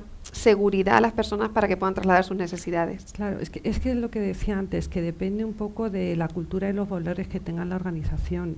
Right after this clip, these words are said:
Speaker 2: Nosotros en nuestra empresa tenemos muy normalizada la discapacidad. Quiere decir que cuando, eh, se produce una entrevista de trabajo, realmente, eh, hablamos de,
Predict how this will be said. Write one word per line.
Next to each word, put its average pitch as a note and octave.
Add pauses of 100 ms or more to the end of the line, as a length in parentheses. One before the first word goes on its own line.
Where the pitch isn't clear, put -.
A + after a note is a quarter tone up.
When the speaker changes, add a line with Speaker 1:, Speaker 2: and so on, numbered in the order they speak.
Speaker 2:
Nosotros F#3 (320)
en F#3+
nuestra F3+
empresa G3
tenemos G3
muy G3+
normalizada E3
la D3+
discapacidad. D3+ (400)
Quiere G3+
decir G#3
que F3
cuando, E3 (300)
eh, D#3 (400)
se -
produce F#3
una F#3+
entrevista F#3+
de F#3
trabajo, A3
realmente, G3 (460)
eh, D#3+
hablamos F3+
de, F#3